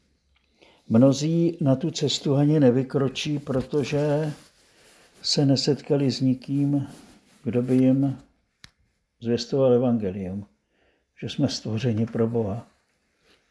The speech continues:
že Otec je náš cíl. A kdo by v jejich srdci otevřel touhu po poznání Boha. Takže Pavel píše v té desáté kapitole Římanům, že jak by mohli uvěřit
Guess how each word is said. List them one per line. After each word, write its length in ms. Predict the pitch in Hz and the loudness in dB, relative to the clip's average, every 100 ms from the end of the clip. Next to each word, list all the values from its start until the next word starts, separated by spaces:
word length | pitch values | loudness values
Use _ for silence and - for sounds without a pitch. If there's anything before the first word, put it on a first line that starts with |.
| _ - 110 | _ -12 -6
že 180 | 117 - - _ _ _ _ _ - | -2 -4 -6 _ _ _ _ _ -2
Otec 420 | 117 - 101 - | -2 0 -4 -2
je 100 | 120 | -2
náš 300 | 113 104 - | -2 -6 -10
cíl. 400 | - 127 107 110 - _ _ _ _ _ _ _ _ _ _ _ _ _ - | -12 -12 -12 -14 -18 _ _ _ _ _ _ _ _ _ _ _ _ _ -2
A 80 | 110 | 0
kdo 140 | 120 | 2
by 140 | 131 | 2
v 60 | 131 | 2
jejich 240 | 135 127 | 2 2
srdci 420 | - 147 139 139 131 | 0 0 -2 0 -2
otevřel 540 | 127 135 123 139 131 | 0 -2 0 0 0
touhu 480 | 131 135 147 143 131 | -2 0 0 0 -4
po 160 | 123 | -6
poznání 640 | 117 127 117 120 117 110 110 | -6 -6 -2 0 0 -2 -4
Boha. 400 | 120 120 110 107 _ _ _ _ _ _ _ _ - | -6 -10 -12 -16 _ _ _ _ _ _ _ _ -8
Takže 240 | 127 123 | 2 2
Pavel 360 | 127 120 120 123 | 4 4 4 2
píše 380 | 123 120 - 120 | -2 -6 -4 -6
v 80 | |
té 160 | - 123 | -4 -4
desáté 500 | 117 - 117 113 120 | -2 0 0 -2 -4
kapitole 580 | - 117 123 139 131 120 | -2 -2 -2 0 0 0
Římanům, 520 | 117 113 120 120 120 | 2 2 2 2 0
že 220 | 127 127 - _ _ _ _ _ _ _ _ _ _ _ _ _ - | -2 -6 -10 _ _ _ _ _ _ _ _ _ _ _ _ _ -2
jak 200 | 113 113 | 0 2
by 140 | 123 123 | 4 6
mohli 320 | 117 123 135 | 6 2 0
uvěřit 880 | 120 113 117 107 120 117 165 - | 0 0 -2 -2 -4 -6 -8 -10